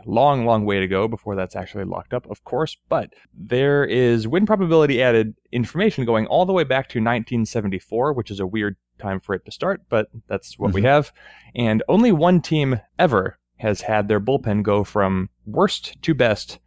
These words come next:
Speaker 1: overnight between two seasons, and that was the two thousand seven Devil Rays to the two thousand eight
Speaker 2: Ah.
Speaker 1: Rays,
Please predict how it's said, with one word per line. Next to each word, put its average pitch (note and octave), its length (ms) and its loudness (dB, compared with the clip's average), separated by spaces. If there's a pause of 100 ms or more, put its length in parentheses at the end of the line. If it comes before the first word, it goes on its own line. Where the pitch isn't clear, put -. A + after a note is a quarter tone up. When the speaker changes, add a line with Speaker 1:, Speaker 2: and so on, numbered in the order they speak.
(140)
Speaker 1:
overnight A#2+ 460 4
between G#2+ 300 0
two G#2 140 -2
seasons, D#3 420 2
and G#2+ 180 2
that A2+ 100 2
was G#2+ 120 0
the G#2 120 2
two - 180 -2
thousand E3 240 4
seven C3 300 2
Devil D#3+ 240 2
Rays D#3+ 280 2
to B2+ 120 -2
the A2 100 2
two - 180 -4
thousand A2 300 0
eight G2+ 180 -4
Speaker 2:
Ah. G2 140 0
Speaker 1:
Rays, F#3 380 0